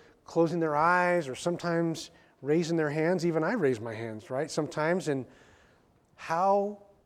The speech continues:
how in sync are we? I, am I really worshiping the Lord, or is just, am I, am I, am I being a hypocrite? You're so glad you came to church today.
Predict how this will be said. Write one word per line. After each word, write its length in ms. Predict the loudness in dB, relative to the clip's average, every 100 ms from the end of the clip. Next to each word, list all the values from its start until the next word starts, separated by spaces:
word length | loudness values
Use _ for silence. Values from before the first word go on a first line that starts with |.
| _ _ _ _ _
how 920 | -16 -8 -2 0 2 2 0 -6 -8
in 180 | -8 -6
sync 440 | -8 -6 -6 -6 -10
are 180 | -10 -10
we? 220 | -16 -20 _ -14
I, 100 | -14 -14 -8
am 140 | -2 4
I 100 | 4
really 360 | 4 2 2
worshiping 500 | 2 0 -2 -8 -4
the 80 | -2
Lord, 320 | 0 2 2
or 120 | 2 -2
is 80 |
just, 280 | -4 -6 -12 _ _ _ -10
am 120 | -8
I, 120 | -8 -8
am 100 | -8
I, 120 | -8 -10 -20 -12
am 80 | -10
I 60 |
being 240 | -2 -2 -2
a 20 |
hypocrite? 500 | -6 -12 -16 -18 -20 _ _ _ _ _ _ _ _ _ _ _ _ _ _ _ _ _
You're 180 | -4 -4
so 420 | -2 0 2 2
glad 340 | -2 -4 -4
you 60 | -6
came 260 | -10 -12 -12
to 80 | -16
church 400 | -12 -12 -12 -16
today. 540 | -10 -4 -2 -4